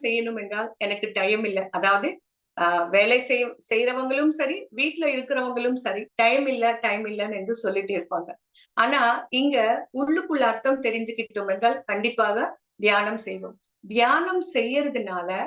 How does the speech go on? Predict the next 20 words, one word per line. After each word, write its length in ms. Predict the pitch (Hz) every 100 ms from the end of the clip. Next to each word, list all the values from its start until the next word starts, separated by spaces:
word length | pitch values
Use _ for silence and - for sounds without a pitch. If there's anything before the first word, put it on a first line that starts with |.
| 359 - 202 202
மனம் 320 | 214 247 339 - 202
அமைதி 360 | 196 254 294 277 202 202
ஆகும்போது 600 | 208 233 208 180 180 190 - - _ _ 220
நாம 360 | 233 294 359 285 196 202
எந்த 200 | 247 349
வேலை 340 | 320 214 233 269
செய்யறோமோ 500 | 240 196 190 185 190 254 - -
அந்த 280 | 214 262 320 339
வேலை 360 | 240 196 190 196
மேல 260 | 208 190 214 320
நமக்கு 280 | 262 - 311
ஃபோக்கஸ் 400 | - 196 196 196 185
இருக்கும். 320 | 180 - 190 _ - - 262
அப்போ 180 | 269 320 277
என்ன 140 | 269 320 277
ஆகும்? 260 | 247 285 311 -
அந்த 300 | 214 240 285
வேலை 320 | 262 220 208 220
வந்து 180 | 208 202
நம்ம 260 | 254 220 208